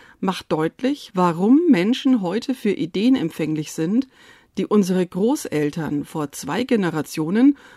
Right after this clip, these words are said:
noch rundweg abgelehnt hätten, ohne nach Argumenten oder Beweisen zu fragen. Das Problem war nur, dass das Buch über fünfhundert Seiten dick ist.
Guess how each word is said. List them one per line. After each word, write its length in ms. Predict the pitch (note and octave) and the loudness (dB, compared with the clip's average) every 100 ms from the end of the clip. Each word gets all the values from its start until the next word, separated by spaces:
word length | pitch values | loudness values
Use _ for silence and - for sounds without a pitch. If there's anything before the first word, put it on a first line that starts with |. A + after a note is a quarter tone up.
| _ | _
noch 300 | F3+ F3+ - | -2 -2 -2
rundweg 560 | G3 A#3 C#4 C4 C4 C4 | 4 6 6 4 2 2
abgelehnt 640 | - D#4 - F#3 D#3+ D#3+ - | -2 -4 0 2 4 2 0
hätten, 420 | E3 C#3 A#2+ - _ _ - - | -4 -4 -6 -6 _ _ -20 2
ohne 420 | D4 D#4 E3 C3 | 6 8 6 2
nach 280 | C3+ D#3+ - | 0 -2 -2
Argumenten 760 | E3+ D#3+ D#3+ E3+ A3 - A#3 | -2 0 0 0 -2 0 0
oder 280 | - F#3 G#3 | 0 0 2
Beweisen 540 | G#3 G3 D#3+ C3+ D3 | 2 2 0 0 -2
zu 100 | - | -2
fragen. 520 | C#3 D3 - - A#2 _ _ _ _ _ _ _ - _ - | -8 -8 -8 -8 -12 _ _ _ _ _ _ _ -20 _ -4
Das 180 | G3+ | -2
Problem 520 | - G#3 F#3+ F#3+ G3 F3 | 0 -2 2 2 4 2
war 120 | E3 | 2
nur, 380 | F3 G3 B3 B3+ | 2 2 2 2
dass 240 | G3+ - | 0 -2
das 180 | F3+ - | -6 -8
Buch 380 | - A3+ B3+ - | 0 2 2 0
über 300 | F#3 F3 E3+ | -4 -2 -4
fünfhundert 800 | - C4+ E4 - B3+ B3 A#3 - | 2 4 4 4 6 6 4 0
Seiten 440 | F3 E3+ - F#3 | -2 -2 -2 0
dick 220 | D#3+ C#3+ | 0 -2
ist. 420 | D#2 - - - | -6 -14 -18 -20